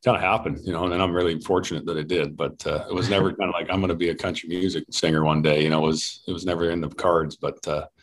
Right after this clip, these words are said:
Speaker 1: it, it, they all fell right. So it's good.
Speaker 2: Right. And it was a talent show at eighteen that was sort of the start of all the dominoes falling into place. But before that, when did you sort of start to develop a voice? When did you realize that you could sing and that you enjoyed singing?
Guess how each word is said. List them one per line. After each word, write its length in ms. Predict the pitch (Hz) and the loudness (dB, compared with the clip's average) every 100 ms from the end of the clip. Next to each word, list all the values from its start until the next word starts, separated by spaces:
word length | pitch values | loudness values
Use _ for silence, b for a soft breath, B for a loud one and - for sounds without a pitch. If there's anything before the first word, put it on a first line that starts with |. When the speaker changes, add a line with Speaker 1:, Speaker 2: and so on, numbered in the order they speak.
| b b - | b b -2
Speaker 1:
it, 200 | 87 98 | 0 0
it, 200 | 85 92 | -2 4
they 120 | 107 | 6
all 120 | 110 | 6
fell 260 | - 104 98 | 4 4 4
right. 320 | 90 85 - | 4 -2 -4
So 140 | - | -10
it's 120 | 85 - | -10 -2
good. 280 | 95 90 - _ - | 0 -2 -8 _ -12
Speaker 2:
Right. 540 | 147 127 123 143 127 B B 143 | -4 0 2 2 0 B B -2
And 200 | 170 170 | 2 4
it 80 | 175 | 6
was 160 | 180 | 6
a 80 | 170 | 4
talent 400 | - 175 180 185 | 2 2 2 0
show 320 | - 185 165 | -2 0 0
at 140 | 147 147 | 0 0
eighteen 840 | 156 156 - - 190 185 131 113 b b b - | 0 -2 -6 -8 -4 -2 -4 -6 b b b -4
that 300 | 131 147 143 | 2 4 4
was 200 | 135 135 | 4 4
sort 240 | 165 151 | 4 6
of 140 | 151 135 | 4 4
the 120 | 139 | 0
start 500 | - 160 156 151 151 | 0 4 4 4 2
of 140 | 139 143 | 2 4
all 180 | 139 | 4
the 120 | 135 127 | 4 2
dominoes 580 | 139 151 156 139 127 | 2 2 2 0 -2
falling 360 | - 143 135 135 | 0 2 2 2
into 140 | 131 | -2
place. 360 | - 185 170 139 | -2 0 0 0
But 220 | - 147 b b - | -2 -2 b b -4
before 480 | 165 - 165 202 226 | -2 0 2 2 4
that, 420 | 165 143 123 - _ - | 2 2 0 -6 _ -10
when 520 | 139 139 170 214 233 | -6 0 2 2 -2
did 240 | 214 202 185 | -4 -4 -2
you 140 | 190 | -2
sort 280 | - 170 165 | 0 2 2
of 100 | 156 | 2
start 280 | - 156 151 | 2 2 2
to 80 | 151 | -2
develop 400 | 139 147 139 131 | 2 2 2 0
a 80 | |
voice? 420 | 117 151 135 - - | 0 0 0 -4 -6
When 400 | 123 147 160 165 | 2 4 4 2
did 220 | 160 135 | 2 4
you 140 | 147 | 2
realize 680 | 127 139 165 131 113 113 110 | 4 4 4 4 2 -2 -2
that 200 | 147 135 | 0 2
you 140 | 139 127 | 0 2
could 260 | 151 156 | 2 2
sing 300 | - 131 120 | 0 0 0
and 100 | 131 | 0
that 120 | 143 | 2
you 140 | 143 147 | 4 4
enjoyed 400 | 139 127 180 220 | 4 2 0 -2
singing? 360 | - 156 - | -10 -14 -16